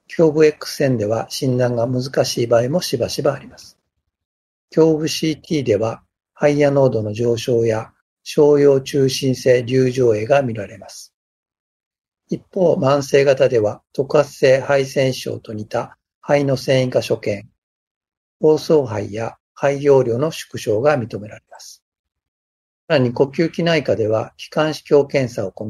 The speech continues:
い、気管支肺胞線状液の採取や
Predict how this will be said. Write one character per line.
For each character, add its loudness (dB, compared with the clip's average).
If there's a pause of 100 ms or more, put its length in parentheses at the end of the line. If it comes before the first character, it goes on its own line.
い、 -10 (180)
気 -20
管 -2
支 -6
肺 0
胞 2
線 -2
状 0 (340)
液 -6 (100)
の 2
採 -2
取 -6
や -10